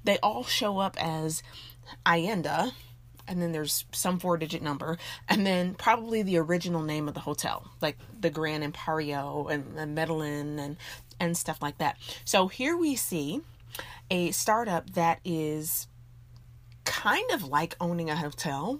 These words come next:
but not owning anything. <laughs> They, they don't own any of the property that, that I can see. They don't own any of the property, but they have this sprawling brand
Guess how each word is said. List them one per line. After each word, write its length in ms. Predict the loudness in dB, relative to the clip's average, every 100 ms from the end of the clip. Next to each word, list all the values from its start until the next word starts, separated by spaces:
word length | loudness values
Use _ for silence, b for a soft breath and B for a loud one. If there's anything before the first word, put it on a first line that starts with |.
| 0
but 220 | 2 2 -2 B B
not 300 | 2 4 2 -2 -16 4
owning 540 | 4 6 0 -2 -4 -10 -18 -20 -2 2
anything. 680 | 6 6 4 -2 -6 -8 -8 -8
<laughs> 160 | 0
They, 360 | 4 4 6 4
they 160 | 4 2
don't 440 | 2 2 2 0 0
own 480 | 0 0 -2 -4 -8 B B B -2
any 300 | 0 2 2
of 200 | 2 0
the 80 | -4
property 680 | -4 -2 -2 -4 -4 -4 -2 4
that, 240 | 4 4
that 120 | 0
I 80 | 0
can 140 | 0
see. 240 | -4 -2 0
They 140 | 0
don't 260 | 0 0 -2
own 200 | -4 -2
any 360 | -2 0 0 -2
of 160 | -6
the 80 | -8
property, 720 | -10 -8 -4 -2 -4 -6 -8 B B B B B
but 140 | -2 2
they 100 | 0
have 320 | 2 0 2
this 180 | 2 2
sprawling 1000 | 0 -2 -2 -2 2 2 2 0 0 -2
brand 960 | 0 0 2 0 0 -2 -2 -2 -2